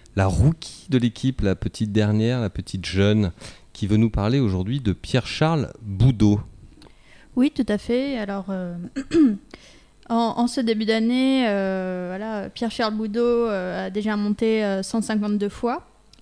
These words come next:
Speaker 2: pour, euh, cinquante et une victoires, euh, et soixante-trois places. Euh, voilà, bah, c'est, euh, cinquante et une victoires, euh, il me semble, où c'est très, très rare que,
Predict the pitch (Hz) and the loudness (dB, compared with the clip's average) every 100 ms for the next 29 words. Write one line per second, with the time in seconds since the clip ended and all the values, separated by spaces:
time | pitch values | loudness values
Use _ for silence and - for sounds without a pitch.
0 | 226 - 247 240 220 208 196 190 185 185 | -10 -2 0 0 0 -2 -2 -4 -4 -6
1 | 185 262 254 262 262 247 233 226 - 233 | -6 -4 -2 0 0 0 0 -4 -2 0
2 | 247 240 208 - 202 190 185 180 - - | 0 -2 -4 -4 -6 -6 -8 -10 -12 -8
3 | 240 240 240 - 214 - 190 - - 202 | -4 0 0 0 -6 -6 -8 -10 -16 -18
4 | - 214 - - - 208 202 202 202 196 | -18 -18 -16 -16 -6 -4 -2 -2 -2 -4
5 | 190 226 208 - - 208 202 196 190 185 | -4 -4 -6 -8 -4 -2 0 -2 -4 -4
6 | 185 180 190 233 220 220 214 214 202 - | -6 -6 -4 -4 -2 -4 -2 -2 -4 -6
7 | 202 220 226 202 185 180 - - - - | -4 -2 -2 -2 -2 -6 -12 -20 -20 -20
8 | - - 247 226 247 240 240 - 220 214 | -20 2 4 4 2 2 0 0 -2 -2
9 | - - 202 - - - 247 247 240 214 | -6 -4 -4 -4 -14 -2 -2 0 -2 0
10 | 220 - 233 208 196 190 190 185 185 | 0 0 0 2 2 0 0 -2 -2